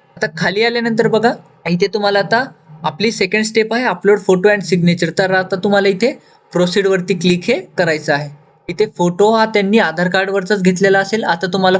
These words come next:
फक्त इथे सिग्नेचर ही अपलोड करायची आहे. आता इथे आपण सिग्नेचर ही अपलोड करून घेऊया.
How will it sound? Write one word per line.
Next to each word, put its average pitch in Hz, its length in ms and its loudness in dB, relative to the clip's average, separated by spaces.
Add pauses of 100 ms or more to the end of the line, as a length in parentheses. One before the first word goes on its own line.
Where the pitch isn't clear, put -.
फक्त 180 180 -2
इथे 190 260 2
सिग्नेचर 175 480 0
ही 180 100 2
अपलोड 175 440 0 (160)
करायची 156 360 0
आहे. 135 160 -2 (320)
आता 156 180 -4
इथे 202 180 -2
आपण 208 240 -2
सिग्नेचर 185 500 2
ही 220 60 2
अपलोड 180 340 0
करून 190 260 4
घेऊया. 190 320 2